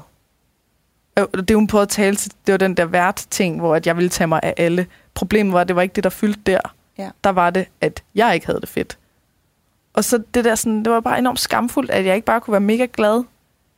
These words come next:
Speaker 1: for, at mine gæster havde det godt. Men at jeg var sådan,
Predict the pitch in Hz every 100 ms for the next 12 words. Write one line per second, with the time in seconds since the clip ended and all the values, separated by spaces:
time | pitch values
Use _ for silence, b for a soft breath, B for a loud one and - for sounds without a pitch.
0 | _ _ _ - 214 208 208 208 220 233
1 | 214 196 196 185 - - _ _ _ _
2 | _ _ _ _ _ _ _ _ - 214
3 | 202 190 190 180 185 202 185 185